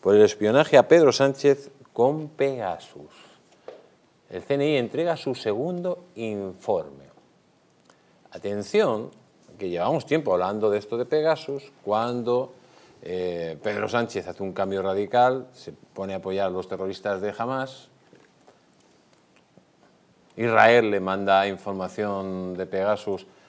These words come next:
a Francia, Francia esa información se la manda al juez español, se reabre el caso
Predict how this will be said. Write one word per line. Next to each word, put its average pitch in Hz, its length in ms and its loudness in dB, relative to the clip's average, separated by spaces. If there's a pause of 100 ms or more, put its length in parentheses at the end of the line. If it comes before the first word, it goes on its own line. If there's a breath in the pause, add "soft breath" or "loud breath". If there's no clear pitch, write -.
(160 soft breath)
a 98 140 -6
Francia, 131 640 0
Francia 120 460 2
esa 107 140 -2
información 104 500 -6
se 101 160 -6
la 95 100 -2
manda 98 440 -2 (400 loud breath)
al 92 160 -4
juez 110 280 -2
español, 127 520 -2
se 127 240 4
reabre 113 460 4
el 113 100 -4
caso 127 400 0